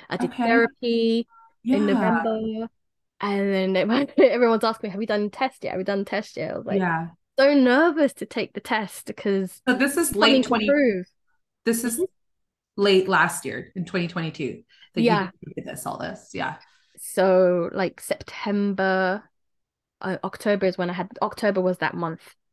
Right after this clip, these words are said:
Speaker 2: Yeah.
Speaker 1: At the
Speaker 2: That you had
Speaker 1: meltdown.
Speaker 2: off.
Speaker 1: Yeah. That I had off October.
Speaker 2: Mm.
Speaker 1: And then November, I started the therapy. And December was
Speaker 2: Okay.
Speaker 1: when I was gonna fly to Ethiopia. So I promised that
Speaker 2: Yeah.
Speaker 1: I would do the test before I fly.
Speaker 2: Before.
Speaker 1: But I
Speaker 2: Uh-huh.
Speaker 1: kept putting it off, putting it off.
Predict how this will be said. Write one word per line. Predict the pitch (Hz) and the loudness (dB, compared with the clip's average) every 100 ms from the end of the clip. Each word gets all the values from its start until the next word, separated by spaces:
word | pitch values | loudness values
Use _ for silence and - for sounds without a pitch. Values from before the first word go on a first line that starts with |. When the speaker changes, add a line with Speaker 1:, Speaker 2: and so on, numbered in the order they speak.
| _ | _
Speaker 2:
Yeah. | 180 180 156 151 - - | -2 0 0 -6 -12 -10
Speaker 1:
At | 196 | 0
the | 202 | 4
Speaker 2:
That | 190 | 4
you | |
had | 180 160 | 4 2
Speaker 1:
meltdown. | 151 | 0
Speaker 2:
off. | - - _ _ _ - | -2 -18 _ _ _ -4
Speaker 1:
Yeah. | 196 160 - _ - | -2 -2 -4 _ -2
That | 208 196 | 0 0
I | |
had | 190 180 | 0 -2
off | 160 - | -4 -8
October. | - - 185 185 180 180 | -18 -10 -6 -4 -6 -8
Speaker 2:
Mm. | - - - | -16 -12 -6
Speaker 1:
And | 180 | -2
then | 175 180 | -2 -2
November, | 180 180 185 180 | -4 -2 -2 0
I | 180 | -2
started | - 151 | -4 -8
the | 170 | -8
therapy. | 175 196 185 185 185 170 170 190 | -6 -4 -4 -4 -6 -4 -6 -8
And | - | -8
December | 180 - 190 190 185 | -6 -2 -2 0 0
was | 185 | -2
Speaker 2:
Okay. | 185 | -4
Speaker 1:
when | 180 | -6
I | |
was | 185 | -6
gonna | 185 180 | -6 -6
fly | - 175 | -4 -6
to | 175 165 | -6 -8
Ethiopia. | 170 196 196 - 170 175 | -6 -4 -6 -6 -8 -8
So | - | -6
I | 170 | -4
promised | 190 196 185 208 | -2 -2 -2 -4
that | |
Speaker 2:
Yeah. | 190 175 | -4 -4
Speaker 1:
I | |
would | 180 | -4
do | 180 | -6
the | 180 | -8
test | 175 165 165 _ _ _ _ | -8 -10 -12 _ _ _ _
before | - - 175 | -10 -2 0
I | 180 | 0
fly. | - 165 160 | -4 -6 -4
Speaker 2:
Before. | 170 - - _ - 185 | -8 -12 -20 _ -12 -4
Speaker 1:
But | 175 | -2
I | |
Speaker 2:
Uh-huh. | 165 | -2
Speaker 1:
kept | 165 180 | -4 -6
putting | 185 185 | -4 -2
it | 180 | -4
off, | 170 | -6
putting | - 175 160 | -6 -6 -4
it | - | -6
off. | 170 170 - | -8 -10 -18